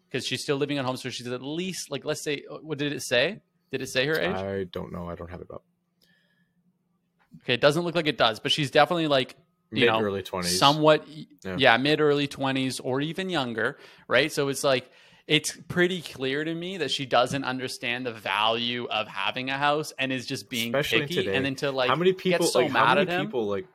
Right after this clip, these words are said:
Speaker 1: Dude, how many people
Speaker 2: are
Speaker 1: are
Speaker 2: upset
Speaker 1: Oh,
Speaker 2: that
Speaker 1: yeah,
Speaker 2: they
Speaker 1: that's what I'm
Speaker 2: can't
Speaker 1: saying
Speaker 2: afford
Speaker 1: today.
Speaker 2: a house? Like, I mean, that's, I, I wanna buy a
Speaker 1: Oh
Speaker 2: house.
Speaker 1: my
Speaker 2: It's gonna
Speaker 1: God.
Speaker 2: take me two, three years of diligent, diligent saving, right?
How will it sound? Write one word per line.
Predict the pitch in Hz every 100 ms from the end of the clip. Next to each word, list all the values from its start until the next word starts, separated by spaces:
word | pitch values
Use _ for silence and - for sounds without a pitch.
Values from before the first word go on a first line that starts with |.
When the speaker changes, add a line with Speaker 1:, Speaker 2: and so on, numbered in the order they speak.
| _
Speaker 1:
Dude, | 254 190
how | 226
many | 254
people | 254 240
Speaker 2:
are | 226
Speaker 1:
are | -
Speaker 2:
upset | - - - 123
Speaker 1:
Oh, | 180
Speaker 2:
that | 202
Speaker 1:
yeah, | 113
Speaker 2:
they |
Speaker 1:
that's | 165 208
what |
I'm | 180
Speaker 2:
can't | 113
Speaker 1:
saying | 139
Speaker 2:
afford | 117
Speaker 1:
today. | 120 147
Speaker 2:
a |
house? | 233
Like, | 90
I | 117
mean, | 117
that's, | 113 131 -
I, | 101
I | - 104
wanna | 147 143
buy | 113 107
a |
Speaker 1:
Oh | 101
Speaker 2:
house. | 120 123
Speaker 1:
my | 110
Speaker 2:
It's |
gonna | 160 123
Speaker 1:
God. | 170
Speaker 2:
take | 123 123
me | 123
two, | 131 123
three | 127 117
years | 120 120 117
of | 90 101
diligent, | 107 113 123 107 110 85
diligent | 117 117 113 104 92
saving, | - 113 135 82 78 _
right? | 87 98